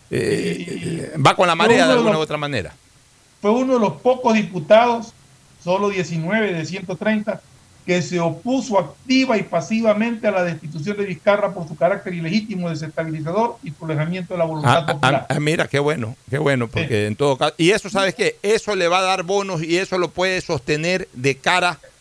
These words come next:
Speaker 1: a, a,
Speaker 2: Le va a
Speaker 1: a
Speaker 2: dar
Speaker 1: las
Speaker 2: apoyo.
Speaker 1: manifestaciones, porque la gente que salió a las calles a manifestarse lo hizo porque fue un golpe, aparentemente lo hicieron bajo esa causal de, de un golpe a la democracia.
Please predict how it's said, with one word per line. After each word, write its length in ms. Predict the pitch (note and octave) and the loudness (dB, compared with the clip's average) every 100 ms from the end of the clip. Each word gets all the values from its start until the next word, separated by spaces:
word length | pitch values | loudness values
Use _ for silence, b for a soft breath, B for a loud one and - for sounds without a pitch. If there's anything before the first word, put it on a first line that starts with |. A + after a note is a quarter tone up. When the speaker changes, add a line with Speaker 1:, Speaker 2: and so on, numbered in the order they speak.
| _ _ - | _ _ 0
Speaker 1:
a, 140 | C#3+ | 2
a, 220 | D3 D3 | 4 2
Speaker 2:
Le 40 | D3+ | 4
va 80 | G3+ | 6
a 40 | |
Speaker 1:
a 40 | |
Speaker 2:
dar 20 | G#3+ | 6
Speaker 1:
las 100 | G#3 | 6
Speaker 2:
apoyo. 160 | B3 | 6
Speaker 1:
manifestaciones, 640 | A3+ D3+ C#3+ C#3 G#3 D3+ A2+ | 4 4 -2 -2 0 0 -2
porque 240 | B2+ C3+ | -4 0
la 120 | C#3 | 2
gente 220 | C3+ F#3 F#3+ | 0 -2 -4
que 80 | |
salió 220 | E3 E3+ F#3+ | -2 -2 -2
a 20 | |
las 140 | F#3 | -2
calles 260 | - G3 F3 | -2 -2 0
a 100 | D#3 | 0
manifestarse 800 | D3+ D3+ C#3+ C#3 G3+ F#3 C3+ C#3 b b - | -2 -4 -6 -4 -2 -2 -4 -8 b b 0
lo 180 | C#3+ | 2
hizo 240 | D#3+ F3 F3+ | 4 0 -4
porque 220 | D#3 C#3+ | -4 -4
fue 100 | D3+ | -2
un 80 | F3 | -2
golpe, 420 | F3 F3+ F3 E3+ _ _ _ | -2 -2 -4 -6 _ _ _
aparentemente 640 | A2+ B2 C3+ E3 D#3+ E3+ E3 | -2 0 -2 -2 -4 -4 -2
lo 60 | |
hicieron 240 | C3+ D#3 D#3+ | -2 -2 0
bajo 180 | C#3+ | 0
esa 140 | D3 D#3+ | 0 -4
causal 380 | D3+ C#3+ D#3+ E3 | -4 -4 -2 -2
de, 100 | C3 C#3+ | -4 -6
de 100 | A#2+ | -4
un 120 | D3 | -2
golpe 220 | D3+ D#3+ D#3+ | 0 0 0
a 20 | |
la 100 | C#3+ | 0
democracia. 580 | C#3 C3 F3+ D3+ G2+ | 0 -4 0 0 -2